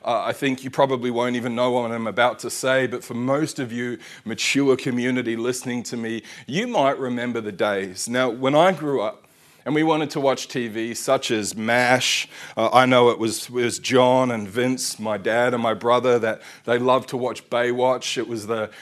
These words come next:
David Hasselhoff running down the beach. David Hasselhoff, <laughs> you know what I mean. Um, uh, we all know it was Pamela Anderson running down the beach, and it was probably more my brother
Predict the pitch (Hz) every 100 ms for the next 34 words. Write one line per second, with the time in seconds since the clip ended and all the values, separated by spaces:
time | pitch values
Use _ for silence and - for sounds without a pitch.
0 | - 135 127 123 110 - 123 135 135 123
1 | 135 127 123 117 123 120 120 117 110 120
2 | 120 123 127 - - - 117 123 113 -
3 | 123 117 - 113 120 120 127 127 - 156
4 | 139 - 151 135 127 131 131 - - -
5 | 113 120 120 120 113 110 107 123 123 127
6 | 135 139 135 131 131 120 - 135 135 135
7 | 123 123 127 139 127 127 131 127 131 131
8 | 131 120 127 127 - 120 120 117 113 -
9 | 123 117 113 120 120 120 120 113 117 113